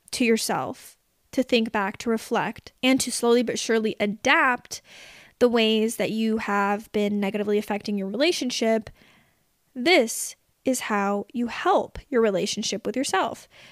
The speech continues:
because you're giving yourself the opportunity to learn from your mistakes. You're allowing yourself to trust yourself enough to learn from your mistakes, and you're overall helping yourself grow in these moments.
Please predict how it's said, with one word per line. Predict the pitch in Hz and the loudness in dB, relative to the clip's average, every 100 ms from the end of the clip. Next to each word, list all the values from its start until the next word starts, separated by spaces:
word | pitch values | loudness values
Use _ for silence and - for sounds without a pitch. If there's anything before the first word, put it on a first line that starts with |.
| - - | -10 -4
because | 262 247 233 | 2 4 4
you're | 226 | 2
giving | 220 302 392 | 4 2 4
yourself | 330 277 240 | 2 2 0
the | 240 | 0
opportunity | 220 233 - 220 208 | 0 -2 -2 -2 -2
to | 208 220 | -4 -6
learn | 196 196 | -2 -2
from | 202 208 | -2 -4
your | 196 | -4
mistakes. | 208 - 156 240 - - - - - - - | -4 -6 -6 -6 -8 -16 -18 -20 -20 -14 0
You're | 247 | 2
allowing | 240 226 285 370 | 4 2 2 2
yourself | 370 269 247 | 0 0 -2
to | - | -4
trust | 233 - - 294 370 - | -6 -6 0 0 0 -2
yourself | 220 214 - 143 185 285 - - _ _ | -2 -2 -2 -2 -2 -4 -8 -18 _ _
enough | 226 208 190 262 - - _ _ _ _ _ - | -2 -2 -2 -6 -12 -20 _ _ _ _ _ -6
to | - 240 220 220 220 _ _ _ - | 0 4 6 6 4 _ _ _ -4
learn | 233 294 330 | 2 4 4
from | 262 208 | 0 0
your | 185 | -2
mistakes, | 185 - 160 185 277 - - _ _ _ _ _ - - | -4 -6 -4 -4 -4 -8 -12 _ _ _ _ _ -10 0
and | 269 269 | 2 4
you're | 262 - | 2 2
overall | 269 294 277 233 233 | 2 4 4 4 4
helping | 240 - 220 214 | 0 -2 0 0
yourself | 208 214 202 202 | 0 -2 -6 -6
grow | - 214 214 190 | -6 -4 -4 -4
in | 196 | -6
these | 185 - | -8 -8
moments. | - - - - - | -10 -10 -10 -12 -16